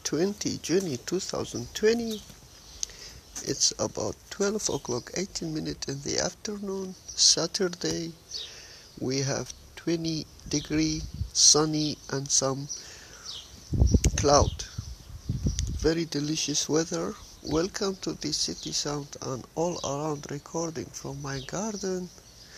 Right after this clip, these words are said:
I used to share these sounds and all these records with you, and I wish you will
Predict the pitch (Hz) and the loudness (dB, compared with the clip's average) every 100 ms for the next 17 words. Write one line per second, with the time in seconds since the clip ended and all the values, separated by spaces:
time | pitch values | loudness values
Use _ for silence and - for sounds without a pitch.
0 | - - - - - 127 156 160 - 143 | -14 -16 -20 -8 -4 -2 -2 -2 -4 -6
1 | - 170 190 185 175 175 - 165 160 160 | -4 -4 -6 -4 -2 2 2 2 -2 -2
2 | 165 - - 139 135 151 180 185 180 180 | -2 -4 -2 -4 -4 -2 -2 -2 -4 -4
3 | - 165 160 170 160 156 175 - - 151 | -4 -4 -4 -4 -2 -4 -6 -8 -8 -6
4 | 143 156 - 151 147 160 - - - - | -4 -4 -2 -2 -2 -6 -10 -12 -12 -12
5 | - - - - - 139 147 143 147 165 | -14 -16 -16 -10 -4 -2 0 0 -2 -2
6 | - 180 185 190 | -4 -2 -2 -2